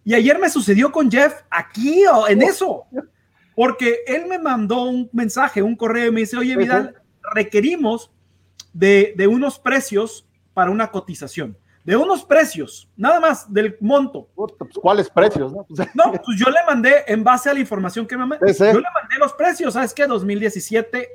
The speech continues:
Speaker 1: esto le va a costar la declaración, dos mil dieciocho, esto le va a costar la declaración, y el dos mil diecinueve, esto le va a costar la declaración. Su pregunta a él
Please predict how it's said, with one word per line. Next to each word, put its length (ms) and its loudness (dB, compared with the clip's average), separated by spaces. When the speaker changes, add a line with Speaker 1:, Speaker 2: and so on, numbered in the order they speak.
Speaker 1:
esto 380 -2
le 80 0
va 80 0
a 80 -4
costar 260 -8
la 120 -4
declaración, 640 -4
dos 180 -4
mil 160 2
dieciocho, 480 -2
esto 320 0
le 80 2
va 80 4
a 60 -8
costar 240 -4
la 60 4
declaración, 600 -2
y 60 -2
el 40 0
dos 160 -2
mil 100 -2
diecinueve, 520 -4
esto 240 -6
le 80 -2
va 80 2
a 60 -8
costar 200 -14
la 80 -4
declaración. 400 -12
Su 220 -2
pregunta 400 2
a 120 2
él 140 -4